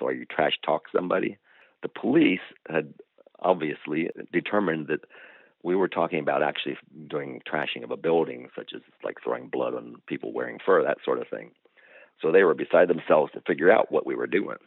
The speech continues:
which, as I like to say, was hard because we didn't know what we were gonna do.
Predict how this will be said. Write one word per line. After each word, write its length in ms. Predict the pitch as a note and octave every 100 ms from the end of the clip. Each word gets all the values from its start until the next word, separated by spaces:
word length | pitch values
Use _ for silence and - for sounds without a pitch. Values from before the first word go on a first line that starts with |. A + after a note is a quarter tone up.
| _ -
which, 260 | - D2+ -
as 140 | A#1+ - - -
I 100 | B1+
like 200 | A#1+ -
to 100 | -
say, 200 | E2 D2+ B1+ A#1 - -
was 160 | A#1
hard 380 | - D2+ C#2+ C2+
because 280 | C2 - B1
we 120 | E2
didn't 180 | C#2 A1
know 60 | A#1+
what 160 | C2
we 100 | -
were 100 | C2
gonna 180 | C2 B1
do. 140 | D2+